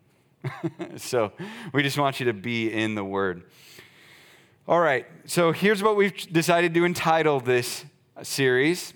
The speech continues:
It's Through the Looking Glass. No, we're not actually. <laughs> I just found that and thought it was dorky. So, um, we purposely actually didn't title it,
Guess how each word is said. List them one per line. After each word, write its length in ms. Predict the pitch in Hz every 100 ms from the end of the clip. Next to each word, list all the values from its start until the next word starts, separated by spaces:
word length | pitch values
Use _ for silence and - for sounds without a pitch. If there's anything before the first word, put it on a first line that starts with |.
| _
It's 180 | 120 -
Through 380 | - 156 175 180
the 120 | 175
Looking 640 | 156 165 196 180 170 135
Glass. 680 | 120 127 113 92 80 - - _ _ _ _ _ _ _ _ - - _ - - _ _ - -
No, 260 | 127 131
we're 140 | 131 147
not 320 | 143 139 123
actually. 600 | 120 - 143 123 135 110
<laughs> 40 | 131
I 180 | 135
just 220 | 147 147 -
found 280 | 139 131
that 180 | 123 123
and 160 | 120 120
thought 160 | 120
it 100 | 120
was 380 | 113 110 101 - -
dorky. 460 | 104 120 113 120 107
So, 300 | - 117 107 - - - -
um, 380 | - 156 143 127 - - - - 160 -
we 140 | 165
purposely 600 | 185 220 254 220 202 190
actually 320 | 180 180 170 143
didn't 600 | 135 156 180 165 - -
title 460 | - 131 120 107
it, 260 | 107 156